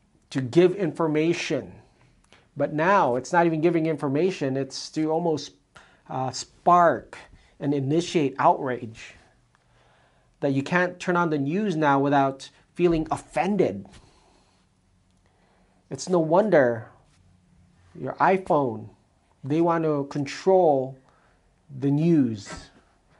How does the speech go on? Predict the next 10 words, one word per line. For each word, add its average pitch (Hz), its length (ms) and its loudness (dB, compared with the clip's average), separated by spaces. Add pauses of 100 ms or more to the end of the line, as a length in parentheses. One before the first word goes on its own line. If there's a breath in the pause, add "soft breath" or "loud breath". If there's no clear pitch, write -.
(100)
Apple 160 320 2
News. 147 480 -2
They 151 140 -2
want 170 160 0
to 156 60 0
feed 196 460 -2
you 139 420 2 (1300 loud breath)
to 147 520 2 (340 loud breath)
kind 156 220 -4
of 143 180 -2